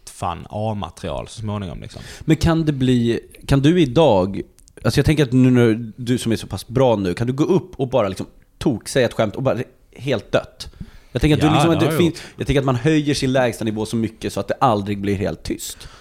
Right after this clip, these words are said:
Speaker 1: Ehm, nej, men det kan jag nog inte. Nej, alltså jag bombar ibland. Jag
Speaker 2: Ja.
Speaker 1: bombade, ja, det var i och för sig kanske i våras. Jag bom-, alltså så här
Speaker 2: Mm.
Speaker 1: regelrätt knäpptyst bombning.
Speaker 2: Mm.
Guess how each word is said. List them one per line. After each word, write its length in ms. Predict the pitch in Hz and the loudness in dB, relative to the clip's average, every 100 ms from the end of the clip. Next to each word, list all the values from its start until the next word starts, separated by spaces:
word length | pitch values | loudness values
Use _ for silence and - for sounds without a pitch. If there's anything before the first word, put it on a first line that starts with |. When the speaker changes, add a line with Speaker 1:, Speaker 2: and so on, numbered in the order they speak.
| - - | -18 -8
Speaker 1:
Ehm, 640 | 110 110 110 110 110 104 - - - _ - | -4 -2 -2 -2 -4 -8 -14 -20 -20 _ -18
nej, 400 | - 117 113 120 | -8 -4 -2 -2
men 160 | 131 123 | -4 -6
det 140 | 101 | -8
kan 160 | 98 170 | -8 -8
jag 140 | 160 143 | -6 -4
nog 140 | 120 | -6
inte. 340 | 110 - - - - | -8 -10 -14 -14 -14
Nej, 340 | 80 82 95 - | -10 -8 -8 -6
alltså 220 | 110 110 | -6 -4
jag 220 | 104 92 | -4 -2
bombar 460 | 113 165 156 95 90 | -2 -4 -4 -4 -6
ibland. 400 | 101 92 82 92 _ - | -4 -4 -6 -16 _ -8
Jag 160 | 117 107 | -2 0
Speaker 2:
Ja. 40 | |
Speaker 1:
bombade, 800 | 113 104 131 117 113 113 110 107 - - - _ _ - - - - | 0 0 0 -2 -2 -2 -4 -4 -8 -20 -20 _ _ -20 -20 -20 -12
ja, 60 | - | -6
det 60 | |
var 260 | 98 117 104 | -4 -4 -4
i 20 | |
och 40 | 101 | -6
för 40 | |
sig 100 | 107 | -8
kanske 200 | 98 92 | -10 -10
i 20 | 90 | -10
våras. 640 | 90 95 107 101 80 - | -6 -6 -6 -6 -10 -10
Jag 80 | 98 | -8
bom-, 240 | 101 101 | -6 -6
alltså 240 | - 107 107 | -6 -6 -4
så 120 | 113 | 0
här 60 | 98 | 0
Speaker 2:
Mm. 100 | 95 | -2
Speaker 1:
regelrätt 720 | 101 104 98 82 78 80 - - | -2 -2 -2 -6 -8 -12 -12 -8
knäpptyst 840 | - 92 - - - 127 - - | -6 -6 -8 -8 -4 -4 -6 -10
bombning. 500 | 104 98 98 95 85 | -6 -2 -2 -4 -10
Speaker 2:
Mm. 120 | - | -12